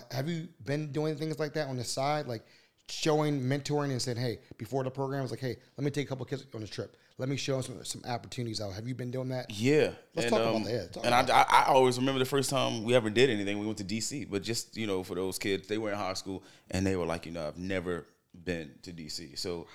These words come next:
Speaker 2: just to see, like, the monuments, uh, and then we went to, like, a Wizards game, you know,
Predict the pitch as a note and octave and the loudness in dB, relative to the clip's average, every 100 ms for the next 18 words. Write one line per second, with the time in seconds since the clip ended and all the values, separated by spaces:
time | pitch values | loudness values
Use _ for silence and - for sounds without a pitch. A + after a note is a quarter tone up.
0 | - - - G#2+ G#2+ F#2+ G#2+ F#2 F#2 G2 | -20 -18 -8 -6 -2 0 0 0 -2 0
1 | G2+ G#2 F#2+ F#2+ - - - _ _ - | 0 2 0 0 -2 -4 -6 _ _ -20
2 | _ _ - E2+ D#2 C#2+ D2+ D2 C#2 B1+ | _ _ -4 -2 -2 -6 -10 -10 -10 -14
3 | - _ _ - F#2 G2 F#2+ F#2 - - | -20 _ _ -10 -6 -6 -6 -8 -12 -14
4 | - G2+ F#2 F2+ F2 A2+ A#2 G#2+ B2 A#2+ | -10 -8 -8 -8 -6 -6 -6 -4 -2 -2
5 | A2+ - - C#3+ G#2+ G#2+ D2+ | -6 -14 -16 -10 -6 -6 -6